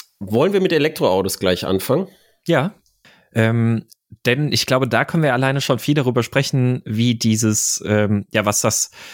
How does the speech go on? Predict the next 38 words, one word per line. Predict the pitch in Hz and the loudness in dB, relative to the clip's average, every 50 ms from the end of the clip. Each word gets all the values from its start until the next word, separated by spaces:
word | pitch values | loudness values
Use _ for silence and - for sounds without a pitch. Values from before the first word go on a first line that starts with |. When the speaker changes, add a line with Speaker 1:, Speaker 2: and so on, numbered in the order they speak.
| - - - - _ - | -20 -20 -20 -18 _ -2
Speaker 2:
ähm, | 101 92 95 95 95 95 92 92 - _ _ _ - | 0 2 2 2 2 0 0 -2 -6 _ _ _ -10
Ladeverhalten | - 90 92 98 113 131 127 - - 135 113 120 127 131 - - 127 | -4 -2 0 0 2 0 0 -2 0 0 2 2 0 0 -2 -2 -2
angeht, | - 110 123 127 147 156 160 - | 0 0 0 2 2 0 -2 -2
beziehungsweise | - 110 - - 98 98 92 - 92 90 87 90 92 - | -4 -4 -2 0 0 0 2 2 2 0 2 2 0 0
auch | 90 95 90 - | 0 0 -2 0
dann | - 98 92 92 90 90 87 - _ _ _ _ _ _ _ - - _ | 0 0 2 2 2 0 -2 -4 _ _ _ _ _ _ _ -20 -20 _
mit | 82 82 92 98 95 92 90 - - - | -20 -12 -6 -2 0 0 0 -2 -6 -10
Vorheizen | - - 110 98 110 113 127 127 123 123 - - - 139 135 | -4 0 2 2 2 2 0 0 -2 0 -2 -2 0 0 0
und | 90 95 92 - | 0 0 0 0
was | 95 92 - | -2 -4 -4
weiß | - 80 - | -6 -10 -10
ich | 90 - - | -6 -2 -2
was | 120 - - | -2 -2 -2
nicht | 117 - - | -4 -2 0
allem. | 120 135 147 139 | 0 0 0 0
Ich | - - - | -2 -4 -2
glaube, | - 110 113 120 117 113 113 110 - _ | 0 0 2 2 2 2 0 -2 -4 _
da | - 104 | -2 0
haben | 113 131 151 | 0 2 2
wir's, | 139 110 - - - - | 0 0 -2 -4 -4 -2
das | 113 110 - | -2 -2 0
haben | - 127 135 | 0 0 0
wir | 127 | 2
ja | 113 110 | 2 0
auch | 113 | 0
schon | - - 120 | 0 0 -2
ein | - - | 0 0
paar | 120 117 | 0 0
Mal | 120 107 | 0 0
angerissen | - 101 117 127 113 95 104 110 - 123 | 0 0 0 0 0 0 0 -2 0 0
und | 107 107 | 0 0
ich | - - | 0 0
glaube, | - 113 - - | -2 -2 0 0
da | 101 | 0
gibt's | 110 117 - - | 0 0 -2 -2
immer | - 113 113 110 | 0 0 2 2
wieder | 110 110 107 | 2 0 0
viele | - - 120 113 113 107 107 110 | -2 0 0 0 2 2 0 -2